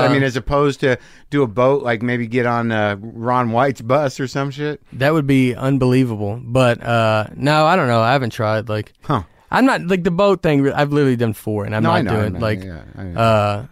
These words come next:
Speaker 2: I know, but,
Speaker 1: And
Speaker 2: like,
Speaker 1: what do
Speaker 2: once
Speaker 1: you
Speaker 2: you've done cruises, you have to explain to people, like, fifty times. We're gonna be leaving here, I'll be like,
Speaker 1: Comics.
Speaker 2: "Hey, for real, dude, like, I haven't done, like,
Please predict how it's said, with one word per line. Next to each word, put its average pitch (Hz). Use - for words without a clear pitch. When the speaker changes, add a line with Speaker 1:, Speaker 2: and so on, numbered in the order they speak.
Speaker 2:
I 127
know, 113
but, 107
Speaker 1:
And 113
Speaker 2:
like, 123
Speaker 1:
what 143
do 139
Speaker 2:
once 120
Speaker 1:
you 196
Speaker 2:
you've 151
done 151
cruises, 143
you 123
have 120
to 117
explain 113
to 107
people, 110
like, 107
fifty 113
times. 113
We're 139
gonna 151
be 135
leaving 127
here, 120
I'll 117
be 113
like, 120
Speaker 1:
Comics. 135
Speaker 2:
"Hey, 127
for -
real, 131
dude, 110
like, 104
I 110
haven't 110
done, 107
like, 107